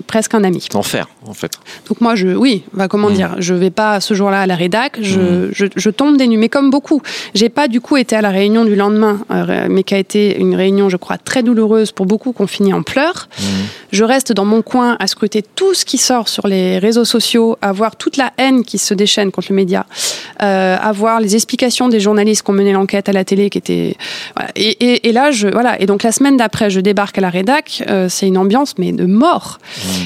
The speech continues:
Speaker 1: Et on a tous été surpris parce que personne, ou presque, n'avait signé dans, dans, pour, pour être à Hebdo, pour, pour faire ce type de journalisme. Euh, et ça a été décidé en petit comité.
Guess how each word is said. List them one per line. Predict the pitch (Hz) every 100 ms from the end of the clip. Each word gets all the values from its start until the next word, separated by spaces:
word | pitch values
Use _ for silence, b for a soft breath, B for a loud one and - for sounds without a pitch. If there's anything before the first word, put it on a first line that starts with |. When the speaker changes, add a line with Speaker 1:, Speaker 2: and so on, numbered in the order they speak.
| 180
Speaker 1:
Et | 220
on | 202
a | 196
tous | - -
été | 247
surpris | 247 330 349 320
parce | 220
que | -
personne, | - 262 - 269 247 185 175 -
ou | 208
presque, | - 262 240
n'avait | 196 185 190
signé | - 269 262 247 208 B B B 202
dans, | 196 190
dans, | 196 196 196 190
pour, | 196 202 190
pour | - 226
être | 226 208
à |
Hebdo, | 202 202 233
pour, | - 180 175
pour | - 190
faire | 202 196
ce |
type | - - 262
de | 233
journalisme. | 208 202 220 277 - 214 180 B B B B
Euh, | 208 190 190 185 185 131 87 - - - -
et | - 226
ça | 247
a |
été | 240 285
décidé | 277 285
en | 339
petit | 330 339
comité. | 349 359